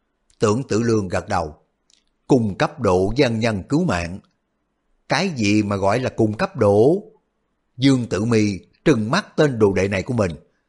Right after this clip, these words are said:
"Sao mà lại trả lời không có đúng trọng điểm gì hết?"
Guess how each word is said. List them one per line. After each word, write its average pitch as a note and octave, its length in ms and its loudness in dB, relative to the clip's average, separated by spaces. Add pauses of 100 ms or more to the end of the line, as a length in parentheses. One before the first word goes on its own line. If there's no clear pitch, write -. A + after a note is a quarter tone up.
"Sao - 220 -2
mà D3 100 0
lại G#2 160 2
trả A#2 240 -2
lời G#2 440 2
không E3 160 -2
có G3+ 60 2
đúng A3+ 200 -2
trọng A2 220 -2
điểm A#2 220 0
gì G#2+ 120 0
hết?" B2 220 -2